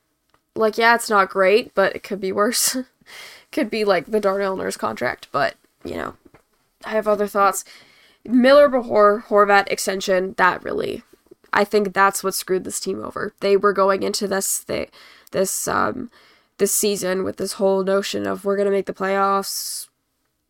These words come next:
all this other stuff, and then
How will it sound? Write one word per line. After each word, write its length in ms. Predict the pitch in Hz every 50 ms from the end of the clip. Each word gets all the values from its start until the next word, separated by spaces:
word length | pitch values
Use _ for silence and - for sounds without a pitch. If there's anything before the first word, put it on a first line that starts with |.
| _ - -
all 180 | - 190 190
this 200 | 185 196 196 -
other 180 | 196 190 196 202
stuff, 440 | - - 185 190 190 190 - - - _ - - - _ _ _ _ _ _ _ _ _ _ _ _ -
and 260 | - 208 101 196 196
then 400 | - 123 143 165 180 - 104 -